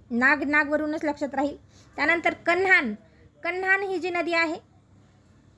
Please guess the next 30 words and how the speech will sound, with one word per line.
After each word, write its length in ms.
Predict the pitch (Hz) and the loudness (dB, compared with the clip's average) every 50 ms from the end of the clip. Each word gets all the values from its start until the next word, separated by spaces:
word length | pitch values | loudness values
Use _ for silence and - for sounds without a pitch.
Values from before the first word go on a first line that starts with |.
| _ - 233 240 | _ -4 0 2
या 160 | 269 285 302 330 | 4 6 4 4
नदीकाठी 460 | 359 349 302 359 - 370 339 - 349 | 2 0 -2 0 0 -2 0 2 4
आहे 240 | 330 330 339 330 370 | 4 4 4 2 -2
कामठी 480 | - - 294 311 339 349 - 320 349 - - | -2 0 2 2 2 0 -2 -4 -4 -2 -2
शहर, 180 | 311 226 202 160 - - _ _ _ _ _ _ _ _ _ _ - - - - - - - - | -2 -4 -4 -6 -10 -16 _ _ _ _ _ _ _ _ _ _ -20 -20 -20 -20 -20 -20 -8 -2
कन्हान 320 | - 302 320 359 311 302 302 | 2 2 4 4 4 4 4
नदीकाठी. 560 | 294 262 226 247 226 240 208 226 220 - - - | 2 2 2 0 0 -2 -2 -2 -4 -4 -6 -6
तर 60 | 254 | -2
हे 120 | 262 311 320 | -2 0 0
कसं 200 | 381 370 403 370 | 0 0 0 0
लक्षात 220 | 359 359 392 381 | 0 0 0 0
ठेवणार? 280 | - 381 349 349 349 349 - - - - - - - | 0 0 0 2 0 0 -2 -6 -18 -20 -20 -10 -8
तर 60 | 294 | -2
बघा, 240 | 285 302 330 370 349 - - - _ - - _ _ _ | 0 2 2 2 2 0 -2 -8 _ -20 -20 _ _ _
काम 280 | - 320 339 381 392 403 | 4 4 4 4 4 0
करून 340 | 311 403 359 359 370 370 370 | 0 0 0 0 -2 -4 -4
करून 260 | - 359 370 370 359 | -2 -2 0 0 -2
माणूस 280 | 359 349 359 370 359 - | -4 -4 -4 -6 -4 -4
काय 140 | 349 339 | -2 0
जातं, 200 | 330 349 330 359 | 0 0 0 0
कन्हारून 520 | 359 349 - 330 339 370 370 370 392 403 392 | 0 0 0 2 2 4 4 2 2 2 2
जातं 200 | 349 330 311 403 | 0 0 0 0
का 80 | 440 | -2
नाही? 140 | 415 302 196 - - - _ _ _ - - - - - - _ _ _ - - - - - - - - - - - - | -2 -2 -4 -6 -10 -16 _ _ _ -20 -20 -20 -20 -20 -20 _ _ _ -20 -20 -20 -20 -20 -20 -20 -20 -20 -20 -8 -2
म्हणतात 220 | 240 269 294 349 370 | 0 2 2 4 2
ना, 80 | 403 359 | 2 2
काम 260 | - 294 285 302 320 | 2 2 2 2 0
करून 240 | 359 330 311 320 320 | -2 -2 -2 0 0
करून 220 | 285 302 294 311 | 0 0 0 0
मला, 220 | 302 294 285 294 | 0 0 2 2